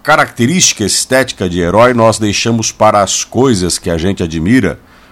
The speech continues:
para os produtos que sempre mostram o seu lado maravilhoso. Ainda bem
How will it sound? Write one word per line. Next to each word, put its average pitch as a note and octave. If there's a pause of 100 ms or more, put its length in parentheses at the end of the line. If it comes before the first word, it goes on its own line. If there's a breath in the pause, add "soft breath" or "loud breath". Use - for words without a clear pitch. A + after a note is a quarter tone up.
(140 soft breath)
para A2
os -
produtos G2+
que F2+
sempre D#3+
mostram A2
o F#2
seu G#2
lado G2+
maravilhoso. F2+ (920 soft breath)
Ainda A2+
bem G2